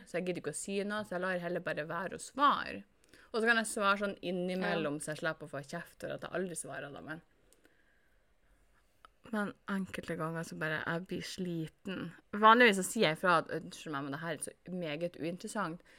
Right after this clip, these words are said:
Speaker 1: Men så har jeg allerede fått hele bitchfesten om hvor synd det var i han, og hvor shit. Og det skal sies at det var synd i han. Han er en, han er året yngre enn meg. Den eneste i familien som gidder å ta vare på sin, eh,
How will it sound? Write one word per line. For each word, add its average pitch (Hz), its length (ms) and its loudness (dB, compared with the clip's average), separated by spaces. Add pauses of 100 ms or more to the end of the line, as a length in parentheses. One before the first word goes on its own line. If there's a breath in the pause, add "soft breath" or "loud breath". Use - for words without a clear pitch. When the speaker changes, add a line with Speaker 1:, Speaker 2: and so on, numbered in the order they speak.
(220 loud breath)
Speaker 1:
Men 202 180 0
så 202 140 0
har 190 440 4
jeg 180 100 4
allerede 165 440 2
fått 156 400 -4
hele 160 300 -6
bitchfesten 165 760 -8
om 160 140 -10
hvor 160 240 -10
synd 175 320 -10
det 160 80 -2
var 156 180 2
i 156 80 2
han, 160 220 -2 (100)
og 160 240 -2
hvor - 140 -16
shit. - 240 -10 (240 loud breath)
Og 233 180 0
det 214 80 -6
skal 240 160 0
sies 202 320 0
at 190 80 0
det 208 160 4
var 170 240 4
synd 156 280 -10
i - 40 -4
han. 156 140 -4
Han 165 180 -4
er 170 540 -4 (580 soft breath)
en, 180 440 -10
han 180 200 -4
er 170 300 -2
året 175 320 0
yngre 190 300 -2 (100)
enn 156 120 -8
meg. 160 380 -4 (380)
Den 185 180 -2
eneste 180 480 -4
i 170 60 -10
familien 175 340 -6
som 175 140 -12
gidder 170 180 -8
å - 60 -14
ta 165 80 -6
vare 170 240 0
på 160 180 -6
sin, 165 160 -10
eh, 160 800 -2